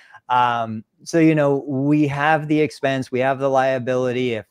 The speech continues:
rates go up, my mortgage gets more expensive, all of these other things that are going on. But I think in reality,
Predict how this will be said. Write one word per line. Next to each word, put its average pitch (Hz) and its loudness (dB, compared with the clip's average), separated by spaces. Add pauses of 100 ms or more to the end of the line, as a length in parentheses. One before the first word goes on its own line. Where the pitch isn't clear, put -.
rates 147 -2
go 139 0
up, 135 -2
my 113 -8
mortgage 139 -2
gets 139 -4
more 135 -4
expensive, 123 -6
all 135 -2
of 127 -6
these 127 -6
other 120 -4
things 120 -10
that 113 -4
are 110 -6
going 107 -8
on. 131 -8 (440)
But 151 2
I 165 6
think 208 4
in 190 6
reality, 151 2